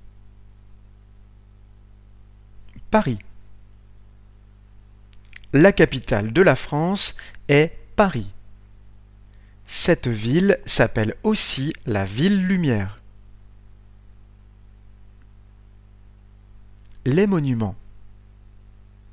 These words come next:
Il y a beaucoup de monuments à Paris, comme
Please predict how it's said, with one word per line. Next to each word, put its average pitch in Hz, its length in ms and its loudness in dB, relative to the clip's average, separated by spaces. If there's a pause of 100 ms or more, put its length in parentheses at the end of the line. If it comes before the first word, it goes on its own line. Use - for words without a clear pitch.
(640)
Il 104 120 -2
y 110 80 0
a 104 60 0
beaucoup 170 460 0
de 180 120 4
monuments 147 500 0
à 131 80 2
Paris, 175 380 -2 (480)
comme 143 360 2